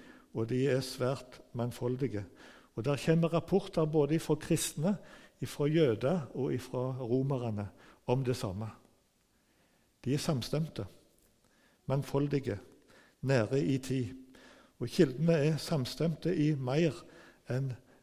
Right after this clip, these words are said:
enn hundre år, så s-, er det ikke innvendinger imot dette, at, at Jesus, han, han, han døde på korset.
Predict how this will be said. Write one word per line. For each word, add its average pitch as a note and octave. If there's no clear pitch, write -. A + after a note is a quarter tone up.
enn C#3
hundre C#3+
år, C#3+
så -
s-, -
er B2+
det C#3
ikke C3
innvendinger B2
imot A2+
dette, A#2+
at, A#2
at -
Jesus, B2
han, A#2
han, A2+
han A#2
døde A2
på A2+
korset. -